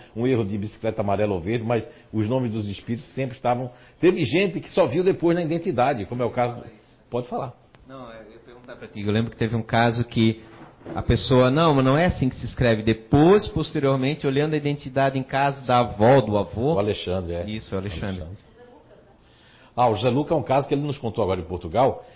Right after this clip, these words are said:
Speaker 1: que o doutor Hernando Guimarães Andrade, ó, nós só conhecemos o José Lucas, que é um tenente-coronel da Aeronáutica, aposentado, né, o grande divulgador do espiritismo em Portugal,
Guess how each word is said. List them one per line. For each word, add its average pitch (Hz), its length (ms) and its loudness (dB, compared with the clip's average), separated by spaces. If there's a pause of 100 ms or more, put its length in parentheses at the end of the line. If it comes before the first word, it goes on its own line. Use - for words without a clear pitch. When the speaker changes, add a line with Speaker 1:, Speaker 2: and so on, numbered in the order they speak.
(200)
Speaker 1:
que - 80 -12
o 110 40 -2
doutor 110 280 -2
Hernando 101 320 -2
Guimarães 90 400 -4
Andrade, 101 480 0
ó, 107 180 -4
nós 165 280 0
só - 100 -2
conhecemos 135 520 -4
o 95 40 -4
José 92 160 -4
Lucas, 101 400 -6
que - 120 -10
é - 20 -2
um 92 80 -6
tenente-coronel 92 760 -8
da 87 100 -6
Aeronáutica, 85 560 -8 (580)
aposentado, 85 760 -6 (440)
né, 92 140 -6
o 92 40 -6
grande 95 300 -6
divulgador 90 400 -4
do 82 60 -10
espiritismo 85 460 -12
em - 40 -20
Portugal, 87 600 -4